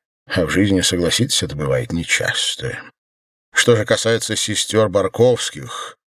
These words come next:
то сходство их было абсолютным.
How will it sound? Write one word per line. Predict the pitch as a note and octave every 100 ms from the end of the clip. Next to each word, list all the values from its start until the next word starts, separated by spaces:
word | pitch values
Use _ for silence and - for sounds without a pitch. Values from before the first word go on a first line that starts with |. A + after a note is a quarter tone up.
| _ _
то | G2
сходство | F#2 - F#2+ G#2 -
их | E2+ D#2
было | E2 D#2 E2
абсолютным. | - - D2+ D2 G#2 - D2 C#2+ A#2